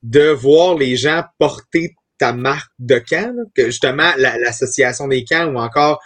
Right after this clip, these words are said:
comme personnellement, dans les, dans les deux camps où que j'ai travaillé, c'est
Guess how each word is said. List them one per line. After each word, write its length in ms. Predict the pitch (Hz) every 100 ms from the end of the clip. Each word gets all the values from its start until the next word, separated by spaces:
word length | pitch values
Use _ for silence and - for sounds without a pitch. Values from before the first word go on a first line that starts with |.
| - _
comme 260 | - 127 120 _ -
personnellement, 520 | 127 139 120 123 147
dans 100 | 143
les, 180 | 123 113
dans 380 | 113 110 110 107
les 140 | 110
deux 140 | 117 120
camps 160 | 147
où 40 | 151
que 160 | 139
j'ai 120 | 131 123
travaillé, 560 | 123 117 117 175 202 - - - -
c'est 580 | - - 143 139 143